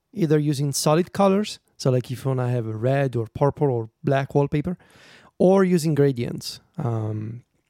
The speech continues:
you can have a gradient that is, um, top to bottom or diagonal from the top left to the bottom right. And w-, so this shortcut, it started off two years ago. Uh, I originally shared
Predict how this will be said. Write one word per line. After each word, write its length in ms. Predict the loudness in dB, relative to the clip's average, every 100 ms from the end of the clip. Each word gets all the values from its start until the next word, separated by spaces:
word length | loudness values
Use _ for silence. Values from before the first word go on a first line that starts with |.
| _ -8
you 120 | -2
can 140 | 0
have 160 | 2 0
a 60 |
gradient 560 | 0 0 0 -2 -4 -4
that 180 | -2 -2
is, 220 | -4 -4
um, 400 | -4 -2 -4 -6 -2
top 180 | -2 0
to 80 |
bottom 480 | 2 4 4 2 0
or 320 | 2 2 4 0
diagonal 600 | 0 -2 -2 -4 -4 -6
from 300 | -4 -2 -2
the 260 | -4 -6 -2
top 180 | -2 2
left 300 | 0 0 -4
to 60 | -4
the 120 | -2
bottom 320 | 0 -2 -2
right. 360 | -4 -8 -10 -18 _ -20 -20 -20 -20 -10
And 480 | 0 2 4 2 -2 -6
w-, 300 | -8 -8 -8 -14 _ 0
so 200 | 2 4
this 160 | 2
shortcut, 440 | 4 2 4 2 0
it 120 | -6
started 420 | 0 2 4 4
off 380 | 4 2 0 -10 -2
two 140 | 2
years 300 | 2 2 0
ago. 300 | -2 -8 -12 -18 _ -4
Uh, 180 | 0 2
I 280 | 4 4 4
originally 800 | 4 2 2 4 4 2 -4 -6
shared 560 | -2 2 4 4 2